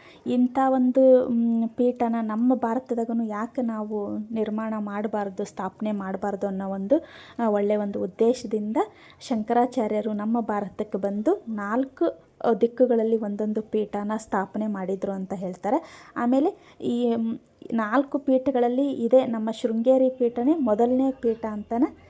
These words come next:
ಹೇಳ್ಬೋದು. ಆ, ಒಂದು ಸಲ ಶಂಕರಾಚಾರ್ಯರು ಸರಸ್ವತಿ ದೇವಿ ಹತ್ರ ಹೋಗಿ ಕೇಳ್ತಾರಂತೆ, "ಅಮ್ಮ, ನಾನು ಈ ರೀತಿ ಸ್ಥಾಪನೆ ಮಾಡ್ಬೇಕು ಅಂತ ಮಾಡೀನಿ, ಬಂದು ನೀನು ನಮ್ಮ ಶೃಂಗೇರಿಯಲ್ಲಿ ನೀನು ನೆಲೆಸ್ತೀಯಾ?" ಅಂತ ಕೇಳಿದಾಗ ಸರಸ್ವತಿ ದೇವಿ ಹೇಳಿದ್ರಂತೆ,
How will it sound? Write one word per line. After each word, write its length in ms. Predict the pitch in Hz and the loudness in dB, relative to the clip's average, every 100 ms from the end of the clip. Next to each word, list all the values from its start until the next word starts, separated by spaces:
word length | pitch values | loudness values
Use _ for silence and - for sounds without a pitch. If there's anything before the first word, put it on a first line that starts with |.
| - - | -10 -2
ಹೇಳ್ಬೋದು. 400 | 226 226 220 220 | -2 0 -2 4
ಆ, 260 | 262 247 240 | 6 6 8
ಒಂದು 280 | 233 240 | 8 6
ಸಲ 240 | 247 247 247 269 311 - _ _ | 4 2 4 4 4 -2 _ _
ಶಂಕರಾಚಾರ್ಯರು 1040 | - 254 233 254 277 269 254 247 240 254 254 | -2 0 6 8 8 6 4 6 6 6 4
ಸರಸ್ವತಿ 680 | 254 226 233 269 269 277 | 4 0 4 2 4 2
ದೇವಿ 260 | 240 240 233 | 6 6 6
ಹತ್ರ 280 | 233 233 220 | 2 -2 0
ಹೋಗಿ 640 | 220 214 214 370 554 - _ _ | 0 0 4 4 4 -2 _ _
ಕೇಳ್ತಾರಂತೆ, 680 | - 233 233 226 202 208 208 202 - - | 4 6 4 0 -2 -4 -6 -6 -12 -6
"ಅಮ್ಮ, 200 | 233 233 247 | 0 0 0
ನಾನು 280 | 233 226 226 | -2 -2 0
ಈ 180 | 226 | 2
ರೀತಿ 320 | 233 233 233 285 | 4 4 2 0
ಸ್ಥಾಪನೆ 540 | - 220 202 - 262 | -4 -6 -4 -2 0
ಮಾಡ್ಬೇಕು 520 | 247 214 220 240 - | 0 -2 -4 -4 -4
ಅಂತ 200 | 226 226 226 | -4 -4 -4
ಮಾಡೀನಿ, 520 | 220 214 208 214 - | -4 -4 -6 -6 -6
ಬಂದು 380 | 208 220 247 262 | -2 0 2 4
ನೀನು 260 | 254 240 226 | 2 0 -4
ನಮ್ಮ 240 | 214 214 | -4 -8
ಶೃಂಗೇರಿಯಲ್ಲಿ 800 | 208 - 220 220 247 254 233 226 | -6 -4 -2 2 4 6 2 0
ನೀನು 240 | 220 214 214 | -4 -4 -6
ನೆಲೆಸ್ತೀಯಾ?" 600 | 208 208 226 - 220 208 | -6 -6 -8 -4 -4 -4
ಅಂತ 200 | 208 208 | -6 -10
ಕೇಳಿದಾಗ 560 | 208 - 202 202 208 226 - - - - - | -8 -6 -6 -6 -4 -4 -6 -10 -20 -12 -2
ಸರಸ್ವತಿ 560 | 214 220 247 240 240 | 0 0 -2 -2 -2
ದೇವಿ 280 | 233 220 220 | 0 0 0
ಹೇಳಿದ್ರಂತೆ, 920 | 220 208 208 202 196 196 226 269 - | 0 -2 -4 -4 -6 -6 -8 -8 -12